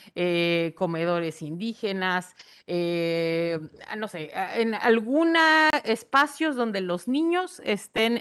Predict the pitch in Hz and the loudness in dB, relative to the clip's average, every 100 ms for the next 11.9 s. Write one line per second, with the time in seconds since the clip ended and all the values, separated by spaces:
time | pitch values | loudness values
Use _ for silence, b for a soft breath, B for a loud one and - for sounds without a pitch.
0 | 185 196 196 - 226 240 240 220 214 214 | 0 -2 0 0 2 2 0 0 0 2
1 | 190 196 220 247 214 202 208 214 214 254 | 2 0 0 0 0 0 2 2 0 -6
2 | 190 196 208 196 185 196 190 202 - 214 | -8 -6 -4 -6 -8 -8 -8 -8 -4 -4
3 | 214 214 190 180 190 180 202 220 - 185 | -2 -2 -4 -6 -8 -4 -4 -4 -4 -4
4 | 175 180 196 196 190 196 190 175 - 160 | -4 -4 -2 -4 -4 -4 -2 -4 -6 -10
5 | 165 - 156 175 175 185 - 160 151 143 | -8 -6 -4 -2 -2 -2 -4 -2 0 -2
6 | 139 135 135 135 - 175 185 160 190 185 | -2 -4 -4 -6 -10 -4 -2 0 0 0
7 | 185 180 143 160 156 156 170 185 180 139 | -2 -14 -10 -6 -4 -2 0 0 -2 -4
8 | 160 160 208 220 226 220 247 B B B | -6 -4 -2 0 -2 -2 -8 B B B
9 | _ 277 269 226 208 208 208 202 175 - | _ 0 2 0 0 -2 -2 -4 -4 -2
10 | 175 185 180 170 156 156 147 151 156 147 | -2 0 -2 -4 -8 -6 -6 -4 -4 -2
11 | 143 143 - 139 120 123 127 151 196 | -4 -6 -10 -12 -12 -12 -10 -6 -6